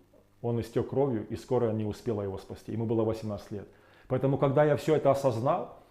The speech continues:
я понял, что Бог подарил мне второй шанс жизни. И я пообещал ему и сказал: «Господи, я хочу всем людям в мире рассказать, как ты спас меня, что ты подарил мне второй шанс жизни,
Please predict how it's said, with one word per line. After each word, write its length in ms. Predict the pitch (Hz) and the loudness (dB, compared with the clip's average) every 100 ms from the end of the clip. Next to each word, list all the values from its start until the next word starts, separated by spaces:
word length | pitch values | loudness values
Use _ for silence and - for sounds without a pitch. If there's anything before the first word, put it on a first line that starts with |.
| _ - | _ -2
я 120 | 131 | 0
понял, 240 | 143 139 | 2 0
что 180 | 135 139 | 0 0
Бог 260 | 117 139 135 | 2 2 2
подарил 360 | 123 120 120 | 2 2 2
мне 140 | 113 110 | 0 -2
второй 280 | 110 110 104 | -4 -4 -4
шанс 320 | - 101 92 | -4 -6 -6
жизни. 260 | 98 87 - _ _ - | -8 -10 -14 _ _ -4
И 60 | 123 | 4
я 140 | 156 | 6
пообещал 520 | 180 151 131 127 139 | 6 4 2 0 -2
ему 160 | 117 110 | -2 -4
и 20 | |
сказал: 360 | 101 110 107 98 | -6 -6 -4 -4
«Господи, 580 | 101 123 127 110 95 - - _ _ | 0 2 2 -2 -8 -10 -18 _ _
я 120 | 117 127 | -2 0
хочу 300 | 135 - 131 | -2 -2 -4
всем 380 | - 156 139 | -4 0 2
людям 360 | 123 139 113 101 - | 2 2 2 -2 -8
в 140 | 98 | -4
мире 280 | 127 143 117 | 0 2 2
рассказать, 540 | 117 - 123 110 151 - - - _ | 0 -2 -4 0 0 -2 -12 -20 _
как 180 | 127 - | -6 -2
ты 120 | 127 | -2
спас 420 | - - 143 - | 0 2 2 2
меня, 260 | 120 107 - | -6 -6 -10
что 160 | - 120 | -10 -4
ты 300 | 135 127 120 - - - | 2 4 4 -2 -10 -2
подарил 340 | 127 127 131 | 2 4 4
мне 140 | 123 | 2
второй 280 | 117 131 120 | -2 0 0
шанс 260 | - 117 101 | 0 -4 -4
жизни, 440 | 95 170 151 104 | -2 0 -2 -8